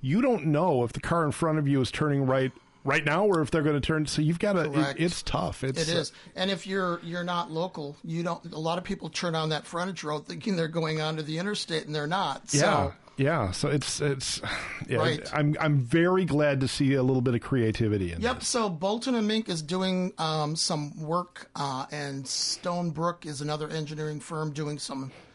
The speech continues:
Speaker 2: some work on that. Um, we have not seen the final design,
Speaker 1: Mm-hmm.
Speaker 2: um, yet, but that'll be coming at some point down the road. I don't have a date on that,
Speaker 1: Okay.
Speaker 2: but it's advancing.
Speaker 1: Yeah,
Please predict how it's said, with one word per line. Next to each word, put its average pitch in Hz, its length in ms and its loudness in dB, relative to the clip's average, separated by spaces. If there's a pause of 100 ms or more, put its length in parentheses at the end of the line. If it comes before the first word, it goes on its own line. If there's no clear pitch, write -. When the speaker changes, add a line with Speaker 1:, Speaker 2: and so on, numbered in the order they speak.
(120)
Speaker 2:
some 151 280 -2
work 156 260 -4
on 151 180 0
that. 151 400 -4 (560)
Um, 151 220 -2
we 151 120 -2
have 139 100 -4
not 156 260 -2
seen 165 220 -2
the 151 80 -2
final 147 360 -4
design, 156 600 -4 (180)
Speaker 1:
Mm-hmm. 131 60 0
Speaker 2:
um, 156 420 2 (160)
yet, 175 480 -2
but 160 280 -2
that'll 151 200 0
be 151 100 -6
coming 151 360 -4
at 143 100 -12
some 143 180 -4
point 143 260 -10
down 143 180 -6
the 139 60 -8
road. 143 180 -4
I 127 80 -8
don't 131 180 -8
have 127 120 -6
a 127 40 -8
date - 280 -16
on 131 180 -4
that, 131 160 -4
Speaker 1:
Okay. 110 160 -2
Speaker 2:
but 87 240 -6 (440)
it's 202 200 -2
advancing. 160 840 0
Speaker 1:
Yeah, 120 220 2